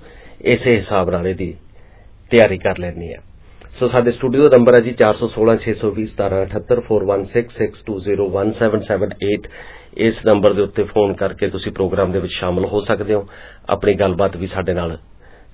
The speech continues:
ਸਾਂਝੀ ਕਰ ਸਕਦੇ ਹੋ। ਤੇ ਇੱਕ ਤਾਂ ਸਾਡੇ ਵੱਲੋਂ ਅੱਜ ਟੈਲੀਥੌਨ ਕਰਵਾਇਆ ਜਾ ਰਿਹਾ ਹੈ ਔਰ ਰਹਿਮਾਨ ਵੈਲਫੇਅਰ ਫਾਊਂਡੇਸ਼ਨ ਕੈਨੇਡਾ ਤੇ ਪਾਕਿਸਤਾਨ, ਇਹਨਾਂ ਦੇ ਸਹਿਯੋਗ ਨਾਲ ਉੱਨੀ ਮਾਰਚ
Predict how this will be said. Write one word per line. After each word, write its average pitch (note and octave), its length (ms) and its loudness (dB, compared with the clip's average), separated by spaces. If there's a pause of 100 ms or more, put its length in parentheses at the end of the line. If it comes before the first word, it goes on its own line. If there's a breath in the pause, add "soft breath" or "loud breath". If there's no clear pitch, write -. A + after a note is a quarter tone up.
(120)
ਸਾਂਝੀ G2 280 0
ਕਰ G#2 120 0 (100)
ਸਕਦੇ E2+ 340 -6
ਹੋ। - 80 -16 (680 soft breath)
ਤੇ A2 100 4 (380)
ਇੱਕ A#2+ 240 -2
ਤਾਂ - 80 2
ਸਾਡੇ B2+ 260 -2
ਵੱਲੋਂ B2+ 240 4
ਅੱਜ A#2 120 0
ਟੈਲੀਥੌਨ B2+ 560 4
ਕਰਵਾਇਆ F#2+ 400 2
ਜਾ F#2+ 200 -4
ਰਿਹਾ F#2 120 -6
ਹੈ G2 160 -2 (840 loud breath)
ਔਰ B2+ 100 10 (120)
ਰਹਿਮਾਨ G#2+ 600 4 (100)
ਵੈਲਫੇਅਰ G#2 600 2
ਫਾਊਂਡੇਸ਼ਨ G2 600 0
ਕੈਨੇਡਾ F#2+ 360 0
ਤੇ G2 140 -2
ਪਾਕਿਸਤਾਨ, F#2+ 580 -4 (440 loud breath)
ਇਹਨਾਂ G#2+ 240 4
ਦੇ G2 120 -2
ਸਹਿਯੋਗ F#2+ 500 0
ਨਾਲ F#2 260 0 (680 soft breath)
ਉੱਨੀ A2 280 4
ਮਾਰਚ F#2 460 -2